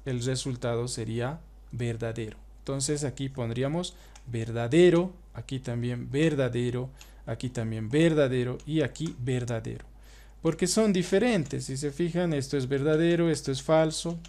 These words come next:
como son diferentes, resultado verdadero. Siempre y cuando tengas este símbolo de la diferencia simétrica. Esta va a ser la columna número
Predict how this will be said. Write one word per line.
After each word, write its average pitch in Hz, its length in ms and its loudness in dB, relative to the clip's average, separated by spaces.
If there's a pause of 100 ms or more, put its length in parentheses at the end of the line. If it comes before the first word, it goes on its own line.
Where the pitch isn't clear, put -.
como 127 200 -6
son 139 200 -2
diferentes, 139 600 0
resultado 123 600 -6 (100)
verdadero. 113 680 -8 (340)
Siempre 214 380 4
y - 60 2
cuando 175 340 6
tengas 139 320 2
este 151 240 0
símbolo 131 540 0
de 117 140 -4
la 120 120 -2
diferencia 123 920 -2 (120)
simétrica. 113 760 -8 (460)
Esta 202 280 8
va 180 120 10
a 170 40 6
ser 175 220 6
la 147 160 4
columna 151 680 0
número 147 680 -2